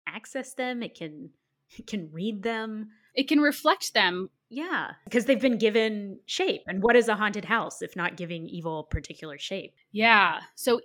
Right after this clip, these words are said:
Speaker 2: evil, the word evil is used a lot. So we have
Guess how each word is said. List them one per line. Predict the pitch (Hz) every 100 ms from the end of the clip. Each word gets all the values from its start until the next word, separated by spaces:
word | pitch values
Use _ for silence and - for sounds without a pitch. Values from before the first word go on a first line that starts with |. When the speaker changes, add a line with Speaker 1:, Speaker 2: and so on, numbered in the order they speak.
| -
Speaker 2:
evil, | 262 254 208 175 165 170 -
the | 202
word | 214
evil | - 208 190 175
is | 165
used | - -
a | -
lot. | 190 -
So | - - 185 175 -
we | 196
have | 190 175 170